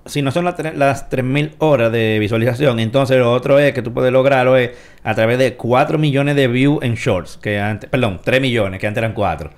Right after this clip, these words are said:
Eh, eso es, perdón.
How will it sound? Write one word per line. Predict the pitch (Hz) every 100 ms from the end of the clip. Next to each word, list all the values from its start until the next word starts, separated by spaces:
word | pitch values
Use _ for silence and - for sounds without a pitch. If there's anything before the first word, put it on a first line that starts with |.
| - - - - -
Eh, | 104 104 107 104 101 101 98 - - 160
eso | 113 - 123
es, | 131 139 - - - - - - - - - - - - -
perdón. | 98 98 101 87 76